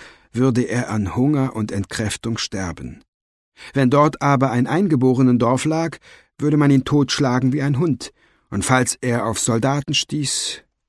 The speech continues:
würde man ihn erschießen, hängen oder bestenfalls in Ketten legen. Da stach ihm ein Geruch in die Nase, der Duft von heißem Haferbrei.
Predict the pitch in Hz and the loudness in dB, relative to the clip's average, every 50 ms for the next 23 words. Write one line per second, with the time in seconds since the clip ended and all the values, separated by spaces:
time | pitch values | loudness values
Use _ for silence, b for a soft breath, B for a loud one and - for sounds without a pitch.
0 | _ - 110 117 113 113 110 117 123 107 127 127 110 - - 151 160 151 - - | _ -4 -2 0 2 2 2 2 2 2 0 0 0 0 0 0 -2 -2 -2 -4
1 | 160 - 143 - - 113 120 127 131 127 127 87 107 107 104 101 92 - 110 110 | -4 -4 -4 -4 -2 0 2 2 2 2 2 0 -2 -2 -2 -2 -4 -4 -4 -4
2 | - - - - 117 - - 101 87 95 - - - - 98 - - - - - | -4 -4 -4 -4 -6 -4 -4 -6 -6 -4 -6 -8 -8 -8 -8 -8 -6 -8 -8 -8
3 | - 71 67 71 71 71 - - - _ _ _ _ _ _ _ _ _ _ _ | -8 -8 -8 -8 -10 -12 -14 -18 -20 _ _ _ _ _ _ _ _ _ _ _
4 | _ _ _ _ _ _ _ _ _ _ _ _ _ _ _ _ _ _ _ - | _ _ _ _ _ _ _ _ _ _ _ _ _ _ _ _ _ _ _ -6
5 | - 104 107 107 113 113 - - - 104 104 107 107 - - - 104 - - 95 | -2 -2 0 0 0 0 0 0 0 -2 -2 -2 -2 -4 -6 -4 -4 -4 -2 -4
6 | 98 92 - 101 95 - 131 120 110 - - - 95 87 90 92 95 92 90 92 | -4 -2 -2 -4 -4 -2 -2 -4 -4 -4 -6 -6 -4 -2 -2 -2 -2 -2 -2 -2
7 | 92 87 87 87 82 - _ _ _ _ _ _ _ _ _ _ _ _ _ B | -2 -4 -4 -6 -8 -14 _ _ _ _ _ _ _ _ _ _ _ _ _ B
8 | B B B 120 107 95 104 135 143 135 - - - - - - 117 101 - - | B B B -4 -4 -4 -2 -2 -2 -2 -2 -8 -10 -8 -6 -4 -4 -4 -4 -6
9 | - - 117 131 - - - 120 - - - - 110 - 139 - - - 73 71 | -6 -4 -4 -4 -4 -4 -6 -6 -8 -8 -8 -6 -6 -6 -6 -6 -6 -8 -8 -8
10 | - - - - 85 80 - - | -10 -10 -10 -8 -8 -10 -10 -14